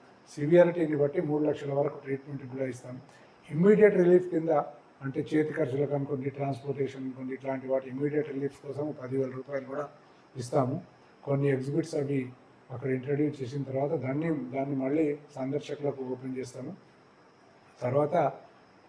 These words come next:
ఈ మంజీరా బయో, ఆ, వైల్డ్ లైఫ్ శాంక్చురీలో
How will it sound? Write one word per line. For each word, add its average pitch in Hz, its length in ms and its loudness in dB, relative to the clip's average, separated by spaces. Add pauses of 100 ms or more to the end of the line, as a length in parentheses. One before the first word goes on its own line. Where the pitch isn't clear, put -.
ఈ 131 260 2
మంజీరా 156 640 4
బయో, 147 560 4
ఆ, 131 320 -4 (1300)
వైల్డ్ 143 200 0
లైఫ్ 160 160 2
శాంక్చురీలో 151 640 0